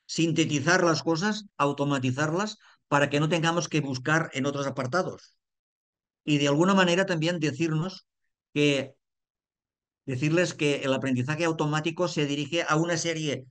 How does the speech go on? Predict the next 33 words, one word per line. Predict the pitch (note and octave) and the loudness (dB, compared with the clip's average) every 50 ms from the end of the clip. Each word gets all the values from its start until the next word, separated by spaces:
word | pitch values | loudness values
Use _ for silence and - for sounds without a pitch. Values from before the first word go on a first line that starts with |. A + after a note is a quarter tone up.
| _ _ _ _ | _ _ _ _
infinita | - D#3+ D3+ C#3 B2+ A#2 B2 C3 D3 E3+ E3 E3 D#3 B2 F#2+ - - _ _ _ _ _ _ _ - | 0 2 2 2 2 4 4 4 4 4 2 2 0 0 -2 -4 -10 _ _ _ _ _ _ _ -10
de | - A2+ B2+ | -4 -2 -2
tipos | B2 B2+ D#3+ E3 D#3+ E3 E3 D3 B2+ | 0 0 0 0 0 0 0 0 0
de | D3 C#3+ | 0 -2
algoritmos | C3 C3 B2+ A#2 B2 B2 C3 D3+ D#3 D3 C#3+ D#3+ F#3+ - - - _ _ _ _ _ | 0 -2 -2 0 0 0 0 0 -2 -2 -4 -6 -8 -10 -14 -18 _ _ _ _ _
que | - C#3+ C3+ | -2 0 0
en | C3+ C3 | 2 2
cada | D3 D#3 E3+ F3 F#3 E3 | 2 2 2 2 2 0
situación | - E3 D#3 - D3 C#3 C3 B2 B2+ C3 C3+ C#3+ D3 D3+ - _ _ _ _ | -2 -4 -4 -2 -2 -2 -2 -2 -2 -4 -4 -4 -6 -8 -12 _ _ _ _
nos | - B2+ B2+ B2 | -2 -2 0 0
van | D#3 E3 E3 | 0 -2 0
a | D#3+ | 0
ayudar, | D#3 D3+ C#3+ C3+ E3 F#3 F3+ - | 0 0 0 0 0 -2 -2 -4
pero | D3+ D3 C3+ | -4 -6 -4
que | B2 C3+ | -4 -4
también | - C#3+ C#3 C3+ D3+ F3 G#3 G#3 G#3 _ _ _ _ _ | -4 -4 -2 -2 -2 0 0 -2 -4 _ _ _ _ _
tienen | - C#3 D3+ D#3 D#3+ F3 F3+ F3+ - _ _ _ _ _ _ _ _ - | -6 -4 -2 0 0 0 0 -2 -6 _ _ _ _ _ _ _ _ -8
varios | A2 A#2 C#3 D#3 E3 E3+ E3+ D#3 | -2 0 0 2 2 2 2 2
apartados, | D#3+ D#3 - D3 C3+ B2+ B2+ C#3 F3 G3+ F#3+ C#3 B2 | 2 0 0 -2 -4 -4 -4 -2 -2 0 0 -2 -2
como | - C3 C3+ C3+ C3+ C3 B2+ B2+ | -2 -4 -2 0 0 0 0 0
podría | B2+ B2 B2 C3+ C#3+ C3+ | -2 -4 -4 -4 -4 -4
ser | B2 C#3+ D3+ D3+ | -2 -2 0 0
las | C#3+ C3+ C3 | 0 0 0
redes | B2+ C#3 C#3+ C#3 C3 B2+ | 0 -2 -2 -2 -2 -4
neuronales | C3+ C3+ C3 A#2+ B2 A#2+ C3 C#3 C#3+ C#3 A#2+ - | -4 -4 -2 -2 0 0 0 2 2 0 0 -2
que | - | -4
les | B2 B2 A#2 | -4 -4 -4
he | A2 | -6
explicado | G#2 - A#2+ A#2 - B2 A#2 A#2 A2+ A#2+ | -8 -12 -10 -8 -6 -4 -4 -4 -2 -4
antes, | C3+ D3 C#3+ C#3+ C#3 - - - _ _ _ _ | -4 -4 -4 -6 -8 -10 -12 -18 _ _ _ _
el | - A#2 A#2+ | -4 -4 -2
aprendizaje | A#2+ - A#2+ A#2+ A2+ A#2 A#2+ B2 C3+ B2+ C3+ B2+ B2 | -2 -2 -2 -4 -4 -4 -6 -8 -6 -4 -2 -2 -2
profundo. | B2 A#2+ G#2+ - - D3 D3+ C#3+ B2+ C3+ C#3+ D3+ D3 | -2 -4 -6 -6 -4 -4 -2 -2 0 -2 -2 -2 -6